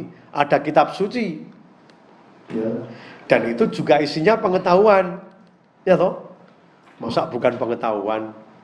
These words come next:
Ya. Dan itu bukan sains juga, gitu kan? Jadi tidak betul bahwa yang namanya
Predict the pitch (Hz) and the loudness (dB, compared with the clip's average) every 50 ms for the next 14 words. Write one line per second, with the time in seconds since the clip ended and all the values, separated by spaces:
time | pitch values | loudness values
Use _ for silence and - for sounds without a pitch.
0 | - - - - - 113 110 - - - - - - - - - - - - - | -20 -20 -20 -20 -18 -16 -16 -14 -16 -16 -18 -20 -20 -20 -20 -20 -20 -20 -20 -20
1 | - - - - - 117 117 156 202 - 131 117 147 135 131 127 - 139 147 156 | -8 0 0 2 4 4 6 4 4 4 2 2 2 2 2 0 0 0 0 0
2 | 156 147 147 - - 233 214 214 196 165 - - - - - - _ 120 113 113 | 0 -4 -6 -6 -6 0 2 4 2 2 0 -6 -14 -18 -20 -20 _ -18 -16 -16
3 | 104 113 127 165 - _ _ _ _ _ - _ _ _ - 143 143 156 180 175 | -16 -18 -18 -18 -20 _ _ _ _ _ -20 _ _ _ -2 2 4 4 4 2
4 | 175 139 127 123 139 165 160 - 139 131 120 117 - - - - 180 160 147 131 | 0 -2 -4 -4 -6 -8 -8 -10 -8 -6 -6 -6 -6 -8 -2 0 2 2 2 2
5 | 127 117 117 123 120 120 113 113 117 113 113 117 113 117 | 0 -2 -2 -2 -2 -4 -6 -6 -6 -8 -6 -6 -6 -6